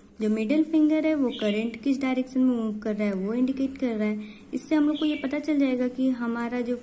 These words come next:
force है, movement, वो किस side, किस direction में move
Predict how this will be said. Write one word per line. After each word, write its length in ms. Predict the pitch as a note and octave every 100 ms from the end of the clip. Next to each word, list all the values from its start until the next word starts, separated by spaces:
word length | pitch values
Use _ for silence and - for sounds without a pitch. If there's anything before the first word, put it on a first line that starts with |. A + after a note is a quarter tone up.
| - - - - -
force 380 | A3+ A#3+ A#3 C4+
है, 140 | C4+
movement, 500 | B3+ G#3+ G#3 G#3+ G#3 - - - - - A#3+
वो 120 | C#4+
किस 360 | C#4+ D#4+ - -
side, 340 | A3+ A#3 -
किस 220 | C#4+ C#4
direction 400 | A#3 A3 A3 C4
में 120 | B3+
move 220 | A#3+ G3